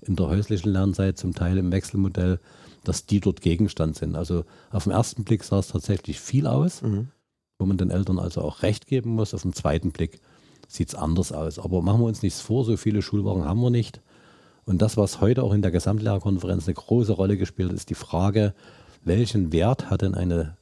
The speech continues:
Speaker 1: Zeugnisnote, wenn sie nur aus einer Einzelnote, aus einer
Speaker 2: Mhm.
Speaker 1: Leistungskontrolle, aus dem ersten Halbjahr vielleicht besteht? Wie belastbar sind diese Noten? Nehmen wir mal den Fall an, das ist eine Eins. Äh, der Schüler hat,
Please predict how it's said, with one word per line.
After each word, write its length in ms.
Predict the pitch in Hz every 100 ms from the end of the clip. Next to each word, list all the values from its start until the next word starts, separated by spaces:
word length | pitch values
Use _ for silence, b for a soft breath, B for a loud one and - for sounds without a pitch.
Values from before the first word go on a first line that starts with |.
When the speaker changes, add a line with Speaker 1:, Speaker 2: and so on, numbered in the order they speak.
| _ -
Speaker 1:
Zeugnisnote, 840 | - 107 - 123 - 90 95 104
wenn 160 | 90
sie 220 | 87 95 87
nur 180 | 90
aus 160 | 101 95
einer 160 | 95 -
Einzelnote, 580 | 123 - 101 85 90
aus 200 | 95 92
einer 240 | 95 90 98
Speaker 2:
Mhm. 80 | 104
Speaker 1:
Leistungskontrolle, 840 | 110 92 104 - - 90 90 92
aus 140 | 95
dem 100 | -
ersten 300 | 101 104 -
Halbjahr 300 | 90 127 151
vielleicht 340 | 107 - 87 -
besteht? 400 | 95 - 80 78 B B B -
Wie 100 | 95
belastbar 640 | 98 90 113 - - 95
sind 180 | 98 90
diese 220 | 92 80
Noten? 420 | 80 92 127 117 B B B B B
Nehmen 180 | - 98
wir 60 | 101
mal 140 | 95
den 160 | 92 92
Fall 260 | - 95
an, 180 | 90 80 78
das 180 | 98
ist 120 | 98 95
eine 160 | 85
Eins. 420 | 82 95 131 - - B B B B B B _
Äh, 240 | 95 95 - - _ 143 - _ _ _ -
der 80 | -
Schüler 280 | 101 104 95
hat, 220 | -